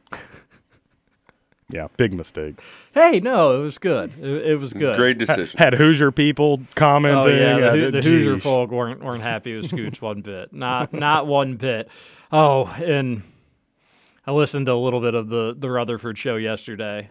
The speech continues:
Speaker 1: How was that? Be-, upbeat?
Speaker 2: Mi-, Mike should be ashamed of himself. I mean,
Speaker 3: Oh,
Speaker 2: they're,
Speaker 3: he's,
Speaker 2: they're
Speaker 3: he's back?
Speaker 2: <laughs> Mike should be
Speaker 3: They're all the way
Speaker 2: absolutely
Speaker 3: back after beating Gus Malzahn?
Speaker 2: No, no, no, no, no.
Speaker 3: Oh, okay.
Speaker 2: Regarding the Cats.
Speaker 3: Oh.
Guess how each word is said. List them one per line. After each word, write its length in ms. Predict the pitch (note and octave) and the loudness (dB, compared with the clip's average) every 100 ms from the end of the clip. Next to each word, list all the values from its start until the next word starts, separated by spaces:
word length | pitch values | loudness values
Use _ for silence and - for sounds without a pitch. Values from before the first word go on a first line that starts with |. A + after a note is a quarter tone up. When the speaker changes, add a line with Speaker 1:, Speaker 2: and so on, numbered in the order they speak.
| - | -4
Speaker 1:
How 100 | D3+ | 0
was 120 | G#2+ | 0
that? 280 | G2 C#3 A2+ _ _ | 0 0 -2 _ _
Be-, 140 | - B2+ | -2 -2
upbeat? 500 | - A#2 F3+ G3 B3 | 0 -4 4 8 8
Speaker 2:
Mi-, 60 | |
Mike 260 | G#3 A3 A#3 | 10 8 8
should 120 | F3 | 2
be 120 | D3 | -4
ashamed 340 | A#2+ - F#2+ F#2 | -6 -8 -14 -14
of 80 | G2 | -20
himself. 500 | A2 A#2+ A#2 - - - - G3 | -20 -18 -18 -8 -2 -2 -4 -6
I 80 | E3 | -2
mean, 120 | E3+ | 6
Speaker 3:
Oh, 240 | C#3+ C#3+ C3 | 8 8 6
Speaker 2:
they're, 120 | - | 4
Speaker 3:
he's, 80 | B2 | 2
Speaker 2:
they're 80 | D3 | 0
Speaker 3:
he's 120 | C3+ | 4
back? 420 | D3 D#3+ F#3 - - - - | 6 6 6 2 -8 -10 -10
Speaker 2:
<laughs> 220 | F#3+ F#3 | -14 -8
Mike 320 | F3+ F#3+ C4+ | 0 2 4
should 180 | A#3 F3+ | 2 -4
be 240 | E3+ D#3 | -4 -4
Speaker 3:
They're 560 | C#3+ D#3 F#3 - C#3+ C#3+ | -2 2 4 6 6 8
all 220 | D3 E3 | 8 8
the 60 | E3 | 8
way 80 | |
Speaker 2:
absolutely 160 | D#3+ D#3 | 6 6
Speaker 3:
back 340 | C#3 C#3 D3+ D3+ | 6 6 6 0
after 160 | C3 | -6
beating 300 | A#2 B2+ C3+ | -2 0 0
Gus 240 | B2+ B2 B2+ | 2 2 2
Malzahn? 400 | C#3 C3+ B2+ C3+ | 0 4 4 8
Speaker 2:
No, 160 | F3 | 8
no, 140 | E3+ D3+ | 6 4
no, 180 | C#3 | 0
no, 160 | B2 A2+ | -2 -6
no. 280 | G#2+ F#2+ A#2+ | -8 -10 -4
Speaker 3:
Oh, 40 | G2 | -2
okay. 220 | G2 E3+ | 0 0
Speaker 2:
Regarding 360 | D3+ D#3 D3 C3+ | 2 4 4 0
the 60 | |
Cats. 460 | B2 G#2+ D#2+ - - _ _ _ - | -6 -10 -10 -18 -20 _ _ _ -16
Speaker 3:
Oh. 400 | G#2 A2 F#2+ E2 | -10 -6 -6 -8